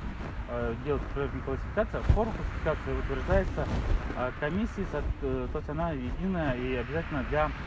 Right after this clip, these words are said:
э, всех, э, э, государств, э, членов таможенного союза. Ну и последнее, что следует сказать, э, если, э, решение предварительной классификации утеряно, то это не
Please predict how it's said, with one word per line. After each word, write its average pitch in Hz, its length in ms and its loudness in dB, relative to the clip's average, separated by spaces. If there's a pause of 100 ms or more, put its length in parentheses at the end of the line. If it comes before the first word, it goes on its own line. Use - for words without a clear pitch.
(120)
э, 117 380 2 (300)
всех, 151 180 2
э, 110 360 2 (1400)
э, 110 580 2 (920)
государств, 151 480 0
э, 117 320 0 (160)
членов 143 240 0
таможенного 120 360 0 (100)
союза. 113 340 0 (720)
Ну 226 140 4
и 196 320 10 (140)
последнее, 175 320 2 (140)
что 165 280 2
следует 156 320 0
сказать, 185 340 4 (200)
э, 139 320 4 (100)
если, 143 480 2 (220)
э, 120 440 2 (300)
решение 147 300 8
предварительной 135 380 4
классификации - 680 8 (320)
утеряно, 226 500 4
то 180 180 4
это 156 280 2
не 147 380 4